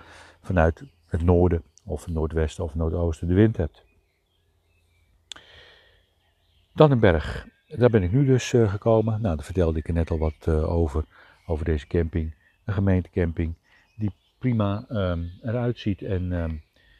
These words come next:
ja, ehm, een leuke, leuke camping om, eh, even bij te komen. Goed, dan wil ik het nu hebben over, eh, een voorbereiding.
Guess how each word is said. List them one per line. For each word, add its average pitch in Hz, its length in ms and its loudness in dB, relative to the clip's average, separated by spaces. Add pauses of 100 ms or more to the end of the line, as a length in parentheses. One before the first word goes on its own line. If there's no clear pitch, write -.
(160)
ja, 127 200 -4 (800)
ehm, 98 460 -2 (760)
een 131 100 -2
leuke, 113 400 0 (240)
leuke 107 340 -4
camping 110 460 -2
om, 110 380 -4
eh, 95 260 -4
even 107 220 -4
bij 139 180 -2
te 143 80 -14
komen. 98 380 -6 (3000)
Goed, 190 340 4
dan 156 140 0
wil 151 100 -2
ik 151 100 -4
het 131 100 -4
nu 151 180 -2
hebben 131 360 -4
over, 131 460 -4
eh, 117 280 -2
een 135 80 -2
voorbereiding. 165 680 0